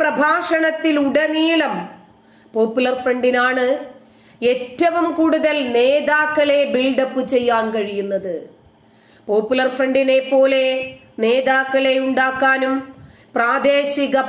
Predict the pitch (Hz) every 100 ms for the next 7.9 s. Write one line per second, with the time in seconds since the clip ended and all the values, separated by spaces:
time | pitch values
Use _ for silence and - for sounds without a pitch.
0 | 262 247 262 - 285 269 277 262 214 185
1 | - - _ - _ _ - 214 226 254
2 | 269 262 254 254 247 240 220 185 185 -
3 | - _ - 196 190 - 214 196 226 226
4 | 214 190 214 196 220 - 240 - 220 208
5 | 196 202 208 196 196 190 190 190 185 185
6 | 180 175 180 180 170 - 190 185 190 185
7 | 180 - _ _ _ - 196 190